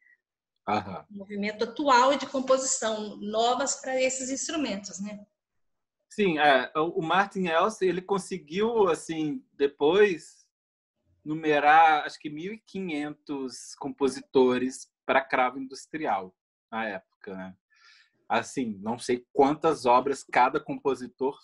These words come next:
Speaker 1: fez, mas é um, é um repertório bastante significativo pra ter, pra, pra, pra pesquisa.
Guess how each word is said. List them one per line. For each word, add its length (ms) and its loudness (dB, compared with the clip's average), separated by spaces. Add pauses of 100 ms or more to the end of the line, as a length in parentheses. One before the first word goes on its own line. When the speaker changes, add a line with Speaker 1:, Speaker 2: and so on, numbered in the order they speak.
(100)
Speaker 1:
fez, 360 0
mas 300 -8
é 100 0
um, 140 -4 (380)
é 60 -6
um 100 -4
repertório 680 -2
bastante 580 0
significativo 1200 -2 (880)
pra 200 2
ter, 320 0 (100)
pra, 460 4 (180)
pra, 380 -2
pra 200 -6
pesquisa. 1160 -4